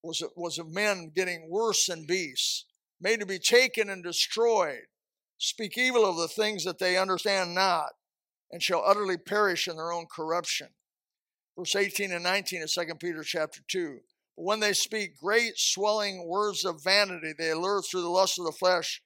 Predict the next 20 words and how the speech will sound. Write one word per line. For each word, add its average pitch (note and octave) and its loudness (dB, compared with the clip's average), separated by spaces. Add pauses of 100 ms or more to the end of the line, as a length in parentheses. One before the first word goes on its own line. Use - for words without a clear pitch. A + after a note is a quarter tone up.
(160)
and - -14
through F#3 -6
much G#3 0
wantonness F3 -4
those F3+ -2
that F3 -6
are D#3 -8
clean G3+ -6
escape F#3 0 (520)
from D#3+ -10
them E3+ -2
who D#3+ -10
live D#3 -2
in D3+ -8
error." D3 -6 (640)
On F#3+ 2
and E3+ 0
on F3 4
it D3+ -6
goes. D3+ -4